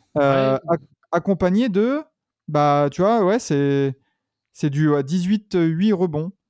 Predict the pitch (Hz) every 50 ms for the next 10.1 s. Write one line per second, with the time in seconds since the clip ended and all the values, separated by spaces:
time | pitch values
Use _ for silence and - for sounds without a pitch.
0 | _ 196 190 208 - - - - 190 180 - 196 180 170 180 180 175 165 143 127
1 | 156 185 208 202 - - 160 131 - 180 180 160 139 123 117 - 123 113 - -
2 | - - 135 135 143 139 127 - - 110 113 117 110 120 123 147 127 - - 120
3 | 120 127 - - 107 - - 107 92 - 127 127 120 107 110 104 104 104 104 98
4 | 92 92 92 101 104 101 104 117 120 110 107 117 117 110 98 - - - _ _
5 | _ - 208 277 415 311 165 131 143 156 160 160 160 160 156 156 156 156 156 151
6 | 151 151 151 147 - _ _ _ _ _ - - 180 - - 165 - 202 190 254
7 | 277 - - 202 175 190 196 - 240 226 - 339 339 294 214 180 - 185 175 -
8 | 156 156 - - 180 185 202 262 254 - - 170 143 160 156 143 165 202 170 160
9 | 160 208 - - - - - 151 151 147 143 139 139 139 135 135 139 - - -
10 | -